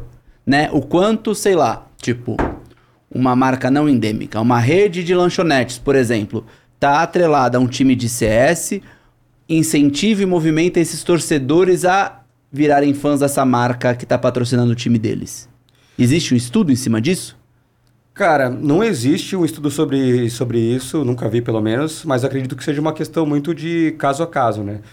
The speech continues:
Speaker 2: Normalmente o que os times de esporte se baseiam na hora dessa venda de patrocínio é utilizar os mesmos estudos, é, usar como referência os mesmos estudos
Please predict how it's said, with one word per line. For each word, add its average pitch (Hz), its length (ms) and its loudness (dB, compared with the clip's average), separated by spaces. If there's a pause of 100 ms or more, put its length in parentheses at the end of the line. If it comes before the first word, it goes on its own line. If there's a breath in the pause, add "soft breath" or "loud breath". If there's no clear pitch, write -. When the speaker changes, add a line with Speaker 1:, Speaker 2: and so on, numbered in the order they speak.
(280 soft breath)
Speaker 2:
Normalmente 156 540 2
o - 20 -12
que 156 100 -8
os 139 80 -4
times 151 360 0
de 135 100 0
esporte 131 420 -2
se - 140 -6
baseiam 120 540 0
na 123 80 0
hora 120 160 0
dessa 120 280 -4
venda 117 200 -2
de 117 80 -6
patrocínio 127 880 -2 (360 loud breath)
é 117 160 0
utilizar 143 640 0
os 147 160 -2
mesmos 156 540 -2
estudos, 165 920 -4 (120)
é, 127 500 0
usar 120 180 -2
como 156 180 0
referência 147 840 -2 (280 loud breath)
os 113 120 -6
mesmos 147 420 0
estudos 147 840 -4